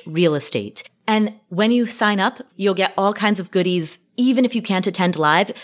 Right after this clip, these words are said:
you'll get the recordings, you'll get worksheets, you'll get really cool stuff. So if you want to check out this free four-week live series, head to afford anything dot com slash real estate.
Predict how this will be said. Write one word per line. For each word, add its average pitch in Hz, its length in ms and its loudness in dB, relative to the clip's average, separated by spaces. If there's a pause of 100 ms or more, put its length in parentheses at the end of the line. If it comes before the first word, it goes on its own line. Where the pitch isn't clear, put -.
(140)
you'll 190 220 2
get 175 460 0
the 160 100 -4
recordings, 254 640 2
you'll 175 160 2
get 165 320 0
worksheets, 254 800 -2
you'll 180 140 2
get 175 220 2
really 202 360 0
cool 202 200 -4
stuff. 175 380 -2 (160)
So - 160 -2
if 208 120 -2
you 214 80 -2
want 220 120 2
to 220 80 -2
check 220 160 -2
out 202 160 2
this 202 180 -4
free 240 440 0
four-week 220 720 0
live 185 680 0
series, 220 540 0 (300)
head 202 160 0
to - 80 0
afford 202 260 2
anything 208 280 0
dot 190 200 0
com 202 340 0
slash 175 560 -2
real 170 260 2
estate. 113 420 -4